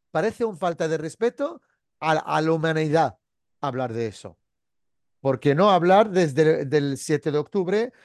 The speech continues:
que hablan de los, el cuarenta y siete, cuarenta y ocho, cuando masacraron a pueblos y mataron a todos los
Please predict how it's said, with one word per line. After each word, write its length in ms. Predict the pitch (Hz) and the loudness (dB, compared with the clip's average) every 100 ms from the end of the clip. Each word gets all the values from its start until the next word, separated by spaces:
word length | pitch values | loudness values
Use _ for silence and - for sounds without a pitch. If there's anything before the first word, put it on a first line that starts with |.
| _ - | _ 0
que 140 | 156 | 4
hablan 360 | 165 214 247 220 | 4 4 0 0
de 120 | 190 | 0
los, 380 | 175 175 - _ _ _ - | 0 -2 -6 _ _ _ -14
el 200 | 147 147 | -10 -4
cuarenta 400 | 156 180 220 214 | 0 0 2 -2
y 20 | |
siete, 400 | - 208 202 185 | 0 -2 -2 -4
cuarenta 360 | 180 175 165 190 | -2 -2 -2 -4
y 20 | |
ocho, 260 | 202 226 | -2 -4
cuando 440 | - 165 147 131 107 _ _ | -2 -2 -2 -6 -6 _ _
masacraron 640 | 147 156 156 185 208 233 214 | -2 0 0 4 2 2 0
a 140 | 185 | -2
pueblos 460 | 160 196 220 233 185 | -2 -4 -2 -2 -2
y 60 | |
mataron 440 | 156 156 185 220 214 | -2 -2 0 -2 -2
a 140 | 170 | -4
todos 260 | 190 175 165 | -4 -4 -2
los 280 | 151 131 | -4 -6